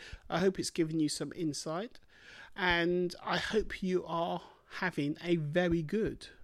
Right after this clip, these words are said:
menopausal week. If you wish to contact me,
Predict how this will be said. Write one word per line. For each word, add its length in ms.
menopausal 680
week. 360
If 200
you 120
wish 220
to 100
contact 640
me, 260